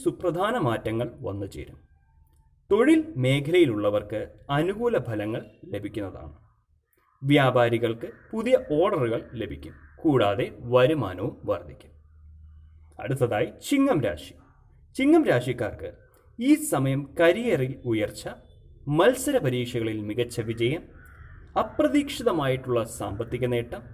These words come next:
കുടുംബത്തിൽ സന്തോഷവും സമാധാനവും, സമൂഹത്തിൽ ആദരവ് എന്നിവ ഫലത്തിൽ വരാം. അടുത്തതായി തുലാം രാശി. തുലാം രാശിക്കാർക്ക് ഈ സമയം എല്ലാ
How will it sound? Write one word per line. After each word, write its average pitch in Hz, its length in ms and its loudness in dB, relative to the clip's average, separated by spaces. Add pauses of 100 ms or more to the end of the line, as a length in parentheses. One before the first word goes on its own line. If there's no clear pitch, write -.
(460)
കുടുംബത്തിൽ 165 500 4 (280)
സന്തോഷവും 127 640 0 (240)
സമാധാനവും, 117 800 -2 (480)
സമൂഹത്തിൽ 156 540 2 (260)
ആദരവ് 117 460 -2 (380)
എന്നിവ 123 300 2 (300)
ഫലത്തിൽ 110 400 -2
വരാം. - 240 -14 (1120)
അടുത്തതായി 127 480 0 (680)
തുലാം 269 420 2
രാശി. - 360 -6 (680)
തുലാം 294 420 4
രാശിക്കാർക്ക് 113 600 -2 (220)
ഈ 202 140 -4 (160)
സമയം 113 360 -2 (440)
എല്ലാ 233 260 2